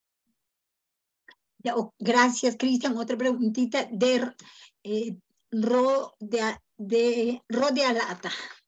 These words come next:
"Es un buen indicador", dice, "mi orina es transparente para saber si ya estoy bien hidratada".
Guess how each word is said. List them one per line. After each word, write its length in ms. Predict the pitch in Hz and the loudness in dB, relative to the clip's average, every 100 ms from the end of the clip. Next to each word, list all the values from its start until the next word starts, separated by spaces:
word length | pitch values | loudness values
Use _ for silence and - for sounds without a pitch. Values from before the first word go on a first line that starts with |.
| - - - - | -10 -10 -10 -14
"Es 240 | - 285 - | -6 -4 0
un 160 | 330 | 0
buen 260 | 285 320 302 | 2 2 2
indicador", 720 | 302 285 262 214 190 240 214 | 0 0 0 0 2 2 0
dice, 440 | 185 214 - 247 - | -2 -4 -2 -6 0
"mi 160 | 220 | 2
orina 560 | 226 208 269 269 277 269 - | 4 4 4 2 0 -2 -2
es 220 | 220 220 | -4 -2
transparente 1000 | 240 233 - 196 233 208 175 175 180 - _ _ _ _ - | -4 -4 -4 0 2 2 0 -10 -16 -18 _ _ _ _ 0
para 220 | 226 214 | 4 4
saber 440 | 214 214 247 247 | 4 4 4 4
si 220 | 240 240 | 2 0
ya 320 | 185 254 254 - | 4 4 2 2
estoy 500 | 196 - 233 233 208 | -6 -2 2 2 0
bien 240 | 196 240 233 | 0 0 2
hidratada". 720 | 220 226 190 226 220 262 | 0 -2 -2 -2 0 -2